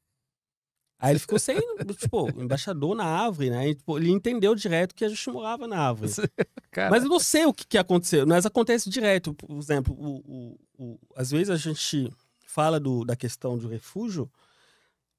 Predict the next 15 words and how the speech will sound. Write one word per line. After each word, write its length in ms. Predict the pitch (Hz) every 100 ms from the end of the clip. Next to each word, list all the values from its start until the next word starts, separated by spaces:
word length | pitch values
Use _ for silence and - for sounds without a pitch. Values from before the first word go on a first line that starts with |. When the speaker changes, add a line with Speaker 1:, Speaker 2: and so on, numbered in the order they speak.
| _
Speaker 1:
É, 480 | 131 131 123 113 104 - _ _ _ _ _ _ _ _ _ _ -
uma 200 | 160 143
vez, 640 | 107 147 196 185 - - _
o, 680 | - 127 120 113 110 104 104 - - _ _ _ _ _ _ _ _ _ _ _ _ _ _ _
o 240 | _ 143
meu 220 | 131 139 131
irmão, 400 | 131 170 120 110
né, 160 | 117
eu 100 | 117
moro 160 | 120 123
aqui 140 | 120
com 100 | -
meu 120 | 120 117
irmão 160 | 117
caçula, 460 | 117 - 160 156